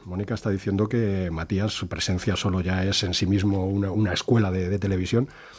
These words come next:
pero para Matías la presencia de Mónica, que tiene un cable a tierra muy potente, que está muy pendiente de todo lo que pasa, que tiene, como os digo, una lectura de por dónde va la actualidad muy, muy, muy correcta y muy atinada, para Matías también es un,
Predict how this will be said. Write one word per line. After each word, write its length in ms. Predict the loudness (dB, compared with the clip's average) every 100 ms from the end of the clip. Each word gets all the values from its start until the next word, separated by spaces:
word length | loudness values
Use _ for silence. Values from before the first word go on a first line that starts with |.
| -18 -14 -4
pero 160 | -2
para 120 | 2 2
Matías 280 | 4 6
la 80 | 4
presencia 280 | 4 2 4
de 60 | 4
Mónica, 320 | 4 4 2
que 60 |
tiene 160 | 2 2
un 80 | 2
cable 280 | 2 2 2
a 60 |
tierra 380 | 2 0 2 2
muy 160 | 4 2
potente, 540 | 0 2 2 4 -2 -4 -18 -18 -18 -20 -4
que 80 | -2
está 260 | 2 4 4
muy 260 | 6 6
pendiente 460 | 4 2 4 4 2
de 60 | 0
todo 200 | 2 2
lo 100 | 0
que 100 | -2
pasa, 360 | -2 0 -4 -4 -20 -20 -20 -20 _ -6
que 100 | 0
tiene, 440 | 4 6 6 4
como 280 | 0 0 0
os 100 | 2
digo, 200 | 2 4
una 180 | 4 2
lectura 400 | 0 2 4 4
de 80 | 2
por 140 | 0
dónde 220 | 2 4
va 100 | 2
la 60 | 0
actualidad 480 | 0 0 2 2 2
muy, 220 | 2 4
muy, 180 | 4 4
muy 140 | 4
correcta 400 | 2 0 -2 0
y 60 | 0
muy 120 | 0
atinada, 440 | 0 0 0 0 -4 -14 -20 -20 -2
para 160 | 0 0
Matías 360 | 2 2 2
también 320 | 2 2 4 2
es 140 | 2
un, 280 | 2 2